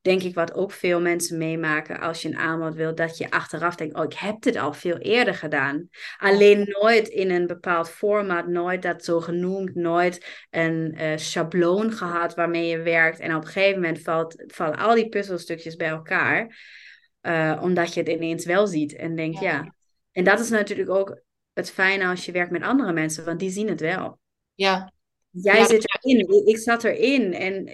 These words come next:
Speaker 1: jullie gooiden me echt letterlijk stukjes toe dat ik dacht, "Oh ja, oh ja, oh ja." En uiteindelijk moet je dat natuurlijk samenvoegen, zelf samenvoegen en daar moet je iets, eh, uit gaan halen. Eh, en zo'n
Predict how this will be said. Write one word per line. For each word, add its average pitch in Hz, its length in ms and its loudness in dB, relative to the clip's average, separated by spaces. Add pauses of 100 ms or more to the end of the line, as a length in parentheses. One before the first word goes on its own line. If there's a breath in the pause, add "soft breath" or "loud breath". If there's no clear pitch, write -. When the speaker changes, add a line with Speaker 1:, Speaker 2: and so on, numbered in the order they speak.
Speaker 1:
jullie 208 380 2
gooiden 214 480 2
me 196 60 -2
echt 202 360 -2
letterlijk 202 440 0
stukjes 269 420 -2
toe - 120 -6
dat 160 100 -2
ik 160 60 -16
dacht, - 220 -18
"Oh 302 200 -2
ja, 147 240 -2
oh 262 220 -6
ja, 190 140 -10 (100)
oh 240 120 -8
ja." 170 180 -8 (320 loud breath)
En 208 100 -2
uiteindelijk 277 400 6
moet 262 160 6
je 262 80 0
dat 226 160 2
natuurlijk 220 340 -4
samenvoegen, 226 840 -2
zelf 214 260 2
samenvoegen 220 600 -2
en 180 140 -2
daar 185 340 2
moet 190 220 -4
je 170 60 -6
iets, 170 140 -10 (320)
eh, 165 420 -6
uit 269 260 -2
gaan 147 140 -10
halen. 151 500 -6 (520 loud breath)
Eh, 170 340 -2
en 185 300 0
zo'n 175 520 -2